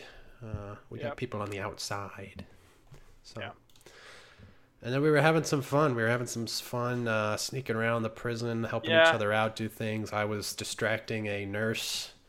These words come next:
Speaker 1: for Connor to slip out of the medic ward, like, to go,
Speaker 2: Yeah.
Speaker 1: um, steal
Speaker 2: We got
Speaker 1: s-,
Speaker 2: caught a
Speaker 1: oh,
Speaker 2: few
Speaker 1: steal a
Speaker 2: times.
Speaker 1: screwdriver. Yeah, stuff like that.
Speaker 2: Thanks to me.
Speaker 1: So, yeah,
Speaker 2: Yeah.
Speaker 1: we're, we're, um, yeah, we're ready to jump back into it.
Speaker 2: Yeah.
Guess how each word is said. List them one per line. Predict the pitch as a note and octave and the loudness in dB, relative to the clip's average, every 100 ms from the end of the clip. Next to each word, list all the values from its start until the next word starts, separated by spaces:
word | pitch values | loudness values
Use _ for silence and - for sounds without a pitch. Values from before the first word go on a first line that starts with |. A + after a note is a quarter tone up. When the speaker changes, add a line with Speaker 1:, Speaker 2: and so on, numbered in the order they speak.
| - - | -20 -14
Speaker 1:
for | - B2 A2+ A#2 | -4 -2 -2 -4
Connor | - B2 A#2+ A2+ | -2 0 0 -2
to | A2+ | -2
slip | - B2 A#2+ | -2 -4 0
out | A2+ A2+ A2+ | 2 2 2
of | A2 G#2+ | -4 -4
the | G#2+ | -6
medic | G2+ G#2+ G#2+ G#2+ | -4 -4 -4 -4
ward, | G#2 G#2+ A2 A2 G#2+ | -2 -2 0 -2 -4
like, | F#2+ G2 - | -6 -6 -8
to | G#2 | -10
go, | - G2+ G2 | -4 -2 2
Speaker 2:
Yeah. | C#3+ C#3+ C3+ B2+ - - - - | 6 8 6 4 -8 -20 -20 -14
Speaker 1:
um, | G#2 G2 F#2 F#2+ F2+ F2 - - - - - - - _ - _ - | -8 -6 -6 -6 -10 -14 -20 -20 -16 -16 -18 -20 -20 _ -20 _ -12
steal | - - B2 | -10 -4 4
Speaker 2:
We | |
got | F#3+ | 6
Speaker 1:
s-, | F#3 | 6
Speaker 2:
caught | - F3 F3 | 8 10 10
a | C3 | 6
Speaker 1:
oh, | |
Speaker 2:
few | A#2+ E3+ | 4 2
Speaker 1:
steal | E3+ E3+ | 8 10
a | E3 | 10
Speaker 2:
times. | F3 | 8
Speaker 1:
screwdriver. | F#3 A#2 A2+ A#2+ A#2 A#2+ A#2+ A#2 | 4 0 2 2 2 2 0 0
Yeah, | F#2+ F2+ F2+ - | -2 -2 -4 -8
stuff | - A2 - | -6 -6 -2
like | G2+ F2+ | -4 -4
that. | G2 | -4
Speaker 2:
Thanks | D3 D3 - | -4 -4 -6
to | |
me. | D3+ D3 D3 D3 _ - | -2 0 0 -4 _ -14
Speaker 1:
So, | - B2 | -6 -4
yeah, | A2+ A#2 | -2 0
Speaker 2:
Yeah. | C#3 B2+ A2+ | 2 0 -2
Speaker 1:
we're, | A2+ A#2+ D3+ C#3+ A2+ - | -6 -6 -6 -6 -8 -6
we're, | A#2+ | -4
um, | A2+ G#2+ G2+ G2+ - - - | -2 -2 -4 -8 -12 -20 -12
yeah, | B2+ | -6
we're | A2+ B2 | -4 -4
ready | C#3 A2 | -4 -4
to | F#2+ F2+ | -4 -6
jump | G2+ A2 | -6 -6
back | - G2 - | -6 -6 -6
into | A2 G#2+ A2 | -6 -4 -2
it. | A2 | 0
Speaker 2:
Yeah. | B2+ | -2